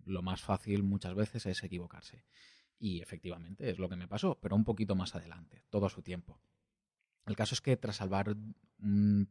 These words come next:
par de, de pequeños desniveles rocosos, me enque-, me encontré con, con dos llanuras bastante enormes, bastante de, de gran extensión y que en, en primavera deben ser, eh, dos lagos de deshielo, me imagino.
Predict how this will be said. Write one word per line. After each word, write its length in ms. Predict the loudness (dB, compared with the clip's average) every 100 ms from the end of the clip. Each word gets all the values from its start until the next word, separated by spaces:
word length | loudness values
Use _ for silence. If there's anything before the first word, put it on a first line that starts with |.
| _
par 180 | 0 0
de, 320 | 2 0 0
de 140 | -4 -10
pequeños 440 | -4 0 0 0
desniveles 480 | -6 -6 -4 -4 -4
rocosos, 540 | -6 -4 -2 -2 -4 _ -20 -20 -20 -20 2
me 140 | 6
enque-, 280 | 6 4 -2
me 160 | 4 4
encontré 300 | 6 2 4
con, 880 | 6 8 10 10 10 10 6 2 -10 2
con 220 | 8 10
dos 180 | 10 8
llanuras 680 | 6 8 6 6 2 -4 -20 _ -20 -14
bastante 460 | -12 -12 -6 -4 0
enormes, 440 | 0 0 -4 -10
bastante 760 | -18 -18 -14 -10 -6 -6 -8 -12
de, 400 | -12 -12 -14 -20 _ _ _ _ _ _
de 240 | -2 4
gran 180 | 6 6
extensión 640 | 4 4 0 2 4 4 0
y 120 | -6
que 340 | 2 4 6 4
en, 320 | 2 0 -2
en 140 | -8 -6
primavera 420 | -2 2 4 6
deben 280 | 6 6 4
ser, 300 | 4 4 4
eh, 440 | 2 2 2 0 -2
dos 200 | -6 -4
lagos 300 | -2 -2 -4
de 60 |
deshielo, 520 | -6 -6 0 0 -2
me 100 | -4
imagino. 580 | -4 -4 0 2 2 -2